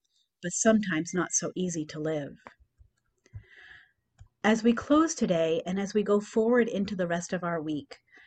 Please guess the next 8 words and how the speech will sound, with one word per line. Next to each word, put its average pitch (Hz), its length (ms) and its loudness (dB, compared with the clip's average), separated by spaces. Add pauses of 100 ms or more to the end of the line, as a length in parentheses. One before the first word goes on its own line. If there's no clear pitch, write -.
(520)
think 294 180 6
about 359 200 4
what 262 180 2
God 226 240 4
is 233 120 4
calling 208 540 0
you 180 340 0 (120)
to, - 240 -12